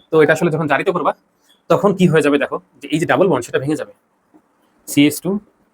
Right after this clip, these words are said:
সিএইচ টু। তো এটার আসলে মেকানিজম আছে যে দুইটা ওএইচ, যখন তুমি হচ্ছে এই পটাশিয়াম পারম্যাঙ্গানেট থেকে দুইটা ওএইচ আসবে, ওএইচ এসে একটা ওএইচ এখানে বসবে, একটা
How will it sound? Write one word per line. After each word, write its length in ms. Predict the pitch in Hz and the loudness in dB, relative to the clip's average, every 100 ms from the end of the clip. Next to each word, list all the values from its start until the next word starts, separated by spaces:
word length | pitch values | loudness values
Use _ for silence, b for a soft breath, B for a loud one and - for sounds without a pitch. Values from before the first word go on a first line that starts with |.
| - | -14
সিএইচ 200 | - 120 - | -6 -6 -8
টু। 60 | - _ _ | -20 _ _
তো 40 | - | -2
এটার 140 | 160 175 | 2 2
আসলে 140 | 180 151 | 2 0
মেকানিজম 300 | 151 160 160 | 0 -2 -2
আছে 100 | 147 139 | -4 -6
যে 60 | 131 | -4
দুইটা 180 | 160 180 - | 0 0 2
ওএইচ, 260 | 165 135 117 - | 2 2 0 -8
যখন 140 | 135 151 | -10 -6
তুমি 100 | 156 | -6
হচ্ছে 140 | 156 156 | -4 -4
এই 60 | 143 | -2
পটাশিয়াম 240 | - - 180 | -2 -2 -2
পারম্যাঙ্গানেট 300 | 165 160 151 | -2 -4 -8
থেকে 100 | 156 220 b b b 131 | -6 -6 b b b -4
দুইটা 180 | 165 175 | 0 0
ওএইচ 220 | 160 147 139 | 2 2 0
আসবে, 160 | - - _ _ _ _ - | -8 -14 _ _ _ _ -4
ওএইচ 160 | 165 180 | 2 2
এসে 80 | 180 151 | 2 -2
একটা 120 | 147 | -2
ওএইচ 140 | 165 151 | -2 -2
এখানে 140 | 151 180 | -4 -4
বসবে, 220 | 151 139 110 - _ _ _ _ - _ - 139 | -6 -6 -10 -10 _ _ _ _ -20 _ -18 -10
একটা 140 | 156 | -8